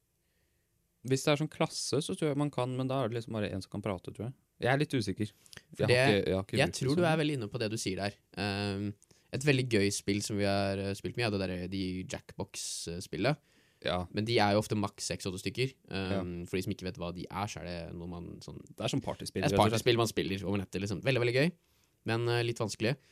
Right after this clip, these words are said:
Speaker 2: Så jeg tror det du er inne på, eh, med sånn som, eh,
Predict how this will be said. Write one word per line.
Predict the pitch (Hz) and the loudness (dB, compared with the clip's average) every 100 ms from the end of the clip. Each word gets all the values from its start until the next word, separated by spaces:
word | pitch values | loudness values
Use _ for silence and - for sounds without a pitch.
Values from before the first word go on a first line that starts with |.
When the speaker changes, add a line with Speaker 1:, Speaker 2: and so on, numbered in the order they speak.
| _ | _
Speaker 2:
Så | - 135 | 0 0
jeg | |
tror | 135 143 | 2 2
det | 143 117 | 4 4
du | 113 | 4
er | 117 | 2
inne | 107 | 2
på, | 110 113 - _ _ _ _ _ | 2 0 0 _ _ _ _ _
eh, | 107 110 113 110 110 | -6 -4 -4 -4 -2
med | 113 110 113 | 0 0 0
sånn | 117 | -2
som, | 113 - | -2 -4
eh, | - 95 | 0 0